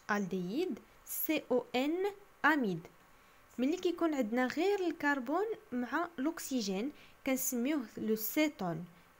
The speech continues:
كربون دوبل ليزون أكس-، اوكسجين سميتو سيتون. هنا نيتريل. هنا اشنو عندنا؟ عندنا كربون وحده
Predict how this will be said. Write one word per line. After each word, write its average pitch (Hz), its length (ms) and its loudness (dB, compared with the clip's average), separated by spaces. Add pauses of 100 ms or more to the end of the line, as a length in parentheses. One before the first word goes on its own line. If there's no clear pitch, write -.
كربون 214 480 0
دوبل 208 180 0
ليزون 214 400 0
أكس-، - 320 -8 (160)
اوكسجين 240 600 -2 (220)
سميتو 240 440 -2 (100)
سيتون. 190 720 0 (1040)
هنا 254 440 0
نيتريل. 233 880 0 (1160)
هنا 233 240 2
اشنو 302 360 0
عندنا؟ 185 320 -2 (440)
عندنا 214 440 0 (540)
كربون 262 480 2 (1160)
وحده 240 420 0